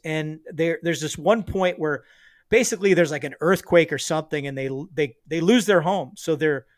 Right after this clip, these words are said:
they're in survival mode. They're basically wandering from place to place, trying to find another place that they can live, uh, and, and live safely.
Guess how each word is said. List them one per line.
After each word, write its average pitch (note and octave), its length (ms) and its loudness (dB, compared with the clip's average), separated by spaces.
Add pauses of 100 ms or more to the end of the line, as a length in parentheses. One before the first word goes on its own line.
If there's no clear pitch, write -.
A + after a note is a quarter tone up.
(460)
they're D3 180 -4
in F3 120 -2
survival G3+ 500 0
mode. C3 280 -10
They're C#3+ 120 -4
basically E3+ 540 -2
wandering D#3 720 -4
from C#3 160 -18
place D#3 280 -8
to C3 120 -16 (100)
place, E3+ 320 -6
trying E3 300 -6
to D3+ 60 -10
find D#3+ 420 -10
another D3+ 720 -2 (200)
place D3+ 360 -4
that C#3+ 160 -8
they C#3+ 120 -4
can C3 260 -10
live, C#3+ 580 -2 (500)
uh, C#3 460 -6 (100)
and, D3 260 -10
and C#3+ 160 -8
live C#3+ 160 -6
safely. G3 560 -4